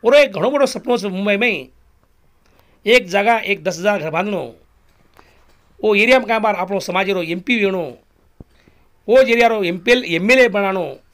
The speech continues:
कारण वो सपनो छ, असो सपनो देखाड़े लोग घणे कमी छ, का कतो? से लोग का बार <laughs> लंचा देखे वाला लोग छ, अथवा स्वार्थ देखे वाला लोग छ, केरो कु घर मारो तो का पैसा कमाओ कर सोच छ,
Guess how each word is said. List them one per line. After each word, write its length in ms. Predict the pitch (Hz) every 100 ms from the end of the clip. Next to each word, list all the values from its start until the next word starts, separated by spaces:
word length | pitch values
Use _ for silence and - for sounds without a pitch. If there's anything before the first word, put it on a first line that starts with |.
| -
कारण 120 | 185
वो 140 | 175
सपनो 340 | 156 - - 185
छ, 160 | - 165 131 123 _ _ _ _ -
असो 240 | - 220
सपनो 340 | - 202 269 262
देखाड़े 420 | 196 190 180 147
लोग 380 | 151 185 - _ _ _ _ _
घणे 200 | 135 170
कमी 380 | 170 - 185 226
छ, 140 | - - 156 123 113 _ _
का 100 | -
कतो? 520 | 165 160 180 135 113 _ _ _ _ _
से 380 | - - 170 240
लोग 180 | 233 233
का 160 | 185
बार 300 | 185 170 147 - -
<laughs> 120 | 123 - - - -
लंचा 580 | 131 160 170 - 185 277
देखे 240 | 254 202
वाला 120 | 226 208
लोग 220 | 196 160
छ, 120 | -
अथवा 540 | 147 127 139 - 151
स्वार्थ 440 | 143 - 147 - 277
देखे 240 | 240 214
वाला 100 | 202
लोग 200 | 180 170
छ, 60 | - 160 135 - _ _ _ _ _
केरो 240 | 208 240 233
कु 180 | 262
घर 160 | 190 208
मारो 180 | 214 214
तो 100 | 202
का 140 | 202
पैसा 260 | 190 180 196
कमाओ 240 | 180 180
कर 300 | 175 165 151 _
सोच 340 | - 151
छ, 40 | 139